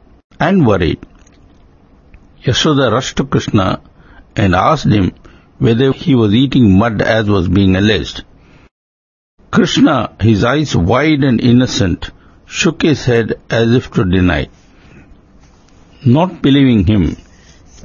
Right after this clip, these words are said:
Yashoda ordered Krishna to open his mouth so that she could check. Obediently, Krishna opened his mouth. And what did Yashoda see in it?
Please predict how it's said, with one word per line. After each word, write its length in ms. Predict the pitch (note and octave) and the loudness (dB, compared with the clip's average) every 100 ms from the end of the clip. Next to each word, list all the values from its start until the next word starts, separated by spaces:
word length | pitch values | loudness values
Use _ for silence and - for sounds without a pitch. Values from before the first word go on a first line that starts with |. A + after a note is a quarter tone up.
| - | -2
Yashoda 640 | A2+ B2 - D#3+ D#3+ - - | 0 0 -2 0 0 -2 -6
ordered 460 | C3 A#2 B2 - | -4 0 0 -2
Krishna 320 | C3 - B2 G#2+ | -4 -2 -2 -2
to 80 | A2+ | 0
open 300 | A2 - A2+ | 0 0 0
his 220 | F2+ - | 0 0
mouth 400 | G2+ F2 - - - - _ _ _ | 0 0 -6 -18 -20 -20 _ _ _
so 260 | - B2 G2 | -4 -2 0
that 180 | D3 | -2
she 180 | - B2 | -2 -4
could 280 | B2 D3 - | -2 -4 -4
check. 360 | - - - - - _ _ _ _ _ _ _ _ _ _ _ _ - - | -4 -4 -6 -14 -14 _ _ _ _ _ _ _ _ _ _ _ _ -20 -20
Obediently, 960 | - G#2 G2 E3 D#3 C3+ - F#2 D#2+ - - | -4 0 2 2 2 0 0 0 0 -4 -4
Krishna 280 | A2+ - A#2 | -4 0 0
opened 320 | A2 - G#2 | 0 0 -2
his 180 | F2 - | 0 0
mouth. 260 | F2+ C#2 - - _ _ | 0 -2 -8 -20 _ _
And 260 | - F#2+ F2+ | 0 2 2
what 220 | B2 C3+ | 2 2
did 160 | B2 A2 | 0 2
Yashoda 560 | A2 - C3+ A#2+ B2 | 0 0 -2 0 -2
see 260 | - B2+ B2+ | -2 0 2
in 100 | C3+ | 2
it? 220 | F3 | 0